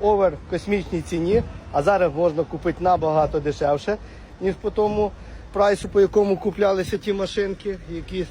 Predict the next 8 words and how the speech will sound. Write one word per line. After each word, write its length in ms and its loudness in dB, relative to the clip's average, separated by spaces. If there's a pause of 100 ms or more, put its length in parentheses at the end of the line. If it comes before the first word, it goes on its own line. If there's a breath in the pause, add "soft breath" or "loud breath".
ціни 240 -2
барани 440 -2
розігнали 640 0
на 100 0
аукціонах. 640 -2 (520 loud breath)
І, 120 0
відповідно, 760 -2 (580 loud breath)
опять 360 0